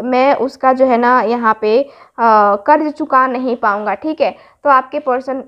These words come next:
यही सोच रहे हैं आपके बारे में कि उसकी जो एनर्जी है, हाई एनर्जी है और मुझे उसके पास जाना है, ठीक है, क्योंकि वो बहुत ही पॉजिटिव पर्सन है और मुझे भी उसके साथ रह के पॉजिटिव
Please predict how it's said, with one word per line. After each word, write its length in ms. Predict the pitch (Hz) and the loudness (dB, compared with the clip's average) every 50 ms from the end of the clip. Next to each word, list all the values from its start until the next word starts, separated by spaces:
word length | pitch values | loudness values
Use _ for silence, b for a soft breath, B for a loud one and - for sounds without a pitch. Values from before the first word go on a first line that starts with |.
| _ 240 | _ -6
यही 300 | 247 233 254 269 294 285 | -6 -4 -4 -4 -6 -6
सोच 300 | - 247 220 226 233 269 | -4 -6 -6 -6 -6 -6
रहे 120 | 262 269 | -4 -4
हैं 80 | 277 - | -4 -2
आपके 360 | - 233 240 233 _ - 262 | 0 -2 -2 -2 _ -2 0
बारे 240 | 247 226 214 220 233 | 2 2 0 0 -2
में 140 | 269 277 | -4 -4
कि 300 | 277 277 269 277 277 262 | -6 -4 -4 -2 -2 -2
उसकी 400 | - - 226 277 - _ 262 269 | -2 -4 -6 -8 -8 _ -8 -6
जो 120 | 262 277 269 | 0 2 2
एनर्जी 380 | 247 240 233 233 226 233 - | 2 2 2 0 -2 -2 0
है, 200 | 269 285 269 262 | 0 0 0 0
हाई 240 | 254 247 240 208 233 | 0 0 0 2 2
एनर्जी 380 | 277 262 247 247 226 226 254 269 | 2 0 0 -2 -4 -4 -4 -4
है 120 | 285 311 | -2 0
और 140 | 415 415 311 | 0 0 0
मुझे 360 | 269 233 240 262 277 302 320 B B B B B B - | -2 -4 -4 -2 -2 -2 -2 B B B B B B -8
उसके 260 | 240 254 - - 285 | -8 -6 -4 -4 -2
पास 300 | 285 262 262 277 262 269 | 0 2 0 0 0 -2
जाना 340 | 233 226 226 226 226 233 233 | -2 -2 -2 0 -2 -2 -2
है, 300 | 226 233 214 202 - - _ | -2 -4 -6 -6 -10 -12 _
ठीक 180 | 269 269 269 285 | -10 -8 -2 -2
है, 80 | 254 | -2
क्योंकि 440 | - - - _ 277 277 269 277 277 | -2 -4 -6 _ -4 -2 -2 0 0
वो 180 | 262 254 277 294 | 2 4 4 4
बहुत 420 | 277 254 226 233 254 247 254 277 | 4 0 -2 0 -2 -4 -4 -4
ही 80 | 294 277 | -8 -8
पॉजिटिव 460 | 285 220 220 240 233 - 269 262 269 | -4 -4 -4 -4 -4 -8 -10 -10 -6
पर्सन 320 | 226 226 233 - 247 247 254 | -8 -8 -6 -6 -8 -8 -6
है 160 | 277 302 - - | -6 -6 -2 0
और 80 | 247 262 | 0 0
मुझे 360 | 254 240 240 240 269 320 330 | 0 0 -2 0 0 0 2
भी 160 | 285 311 311 | 2 2 2
उसके 280 | 294 294 294 - 285 277 | 0 0 0 0 0 0
साथ 240 | 277 262 254 254 254 262 | 2 2 0 0 0 0
रह 160 | 254 247 247 | 0 0 0
के 340 | 247 - 262 269 277 277 277 B B B B B - | 0 2 2 2 2 2 0 B B B B B 0
पॉजिटिव 340 | 226 226 233 226 - 294 | 2 2 2 0 -6 -8